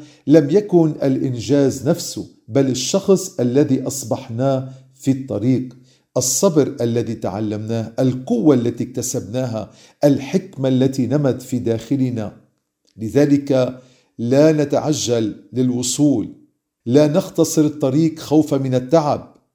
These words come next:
لا نعتبر العقبات عدواً بل معلماً. كل مرحلة مهما بدت بسيطة أو مؤلمة تحمل درساً لا يتكرر.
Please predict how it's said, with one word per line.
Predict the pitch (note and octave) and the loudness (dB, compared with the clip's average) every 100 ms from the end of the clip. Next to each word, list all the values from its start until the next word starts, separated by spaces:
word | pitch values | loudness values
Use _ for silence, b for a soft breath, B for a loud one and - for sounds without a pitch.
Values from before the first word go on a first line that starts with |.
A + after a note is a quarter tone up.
| _ _ - | _ _ -2
لا | A#2 D3+ | 4 4
نعتبر | E3 F#3 F3+ D3 D3 - | 4 0 2 4 4 2
العقبات | C#3 B2+ C3 C#3 C3+ D3+ D3+ | 0 0 0 0 4 2 2
عدواً | B2+ A2 F3+ D#3 C3 A#2 G2+ - G2 | -2 2 2 2 0 -2 -8 -10 -2
بل | C3 | -2
معلماً. | A#2+ A2 D3 D#3+ C3 B2+ G#2 - _ _ | -2 0 2 2 2 0 -2 -10 _ _
كل | - G3+ G3 | 0 0 2
مرحلة | D#3 E3+ D#3+ - C3 A#2+ | 2 0 0 -2 0 0
مهما | G#2+ C3 E3 C3 C3 C3+ | 0 -2 -2 -2 -2 0
بدت | C3+ C#3 C#3 C3+ - | 0 0 0 -2 -6
بسيطة | C3 - D#3 D3 C#3 | -4 0 0 0 -2
أو | - B2 | -2 -2
مؤلمة | A2+ D#3 E3 E3 F3 F#3+ F#3+ B B - | -2 -4 0 2 2 0 -4 B B 0
تحمل | D3 - - C3+ C#3+ A2+ | 0 -2 -4 0 0 0
درساً | B2 C#3 C#3 - | 0 0 -2 -4
لا | C#3 A2+ A2 | -4 -2 2
يتكرر. | C#3 C#3 C3+ A#2+ D3+ D3+ G#2+ G2 | 2 0 -2 0 2 2 0 -8